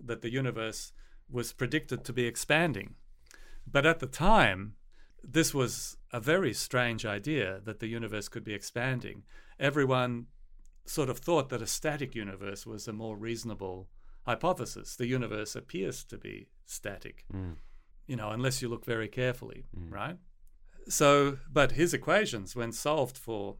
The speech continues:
Speaker 1: in the cosmological setting, produced expanding spacetimes. And he didn't like that. So he wanted to find a way to, to fiddle with his equations, to stop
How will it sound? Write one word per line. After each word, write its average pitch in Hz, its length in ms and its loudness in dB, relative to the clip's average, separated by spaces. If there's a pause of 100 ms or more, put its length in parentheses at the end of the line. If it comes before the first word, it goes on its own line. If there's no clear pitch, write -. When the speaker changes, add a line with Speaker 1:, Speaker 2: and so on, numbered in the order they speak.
Speaker 1:
in 127 120 -4
the 117 60 -2
cosmological 113 680 -2
setting, 123 400 -4
produced 117 420 -4
expanding 110 680 -2
spacetimes. 110 800 -6 (1000)
And 139 160 6
he 156 80 8
didn't 131 160 6
like 151 240 4
that. 92 220 -8 (600)
So 131 160 4
he 127 60 8
wanted 151 260 6
to 127 60 -2
find 123 260 2
a 120 60 2
way 117 220 2
to, 110 300 -2 (120)
to 123 80 -6
fiddle 147 320 0
with 104 160 -6
his 104 160 -6
equations, 101 640 -10 (240)
to 117 140 -10
stop 135 340 0